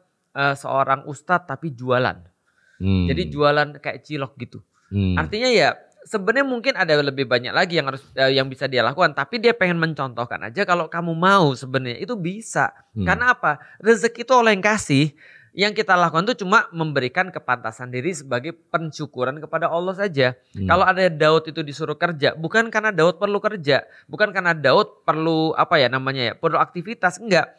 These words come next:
Speaker 1: Tapi kata Allah apa? Syukron, agar dia bersyukur. Karena dia seorang raja, enggak kerja juga pasti makan.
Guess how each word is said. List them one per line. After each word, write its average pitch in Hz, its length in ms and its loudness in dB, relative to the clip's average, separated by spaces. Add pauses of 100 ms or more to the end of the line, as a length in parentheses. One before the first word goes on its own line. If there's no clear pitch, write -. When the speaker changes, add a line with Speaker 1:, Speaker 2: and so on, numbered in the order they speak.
Speaker 1:
Tapi 196 220 -2
kata 240 220 2
Allah 247 260 4
apa? 196 380 2
Syukron, 165 580 0
agar 143 220 -2
dia 175 100 -2
bersyukur. 147 640 -8
Karena 170 160 -6
dia 220 140 -2
seorang 180 300 -2
raja, 170 360 2
enggak 139 180 2
kerja 170 220 0
juga 165 220 -2
pasti 135 340 -6
makan. 135 480 0